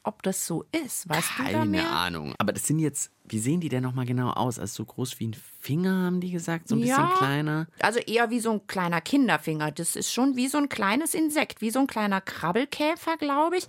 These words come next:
Speaker 1: Aber warte mal, ich hab ein Tierbuch dabei. Jetzt mach ich doch mal noch mal das Licht an,
Speaker 2: Ja.
Speaker 1: oder?
Speaker 2: Ja, ja,
Speaker 1: Und
Speaker 2: sehr
Speaker 1: dann
Speaker 2: gut.
Speaker 1: schauen wir das mal kurz nach. Moment.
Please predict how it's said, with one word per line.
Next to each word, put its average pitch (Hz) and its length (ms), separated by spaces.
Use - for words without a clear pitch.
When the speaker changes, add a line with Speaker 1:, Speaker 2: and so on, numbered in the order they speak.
Speaker 1:
Aber 196 200
warte 170 200
mal, 180 180
ich 202 160
hab 240 220
ein 220 180
Tierbuch 277 680
dabei. 202 340
Jetzt 233 160
mach 254 140
ich 285 100
doch 214 120
mal 214 220
noch 208 120
mal 190 80
das 175 120
Licht 247 240
an, 330 140
Speaker 2:
Ja. 104 180
Speaker 1:
oder? 294 140
Speaker 2:
Ja, 82 140
ja, 139 120
Speaker 1:
Und 226 100
Speaker 2:
sehr 233 80
Speaker 1:
dann - 80
Speaker 2:
gut. 190 80
Speaker 1:
schauen 240 120
wir 247 80
das 233 140
mal 226 120
kurz 220 220
nach. 156 200
Moment. 175 280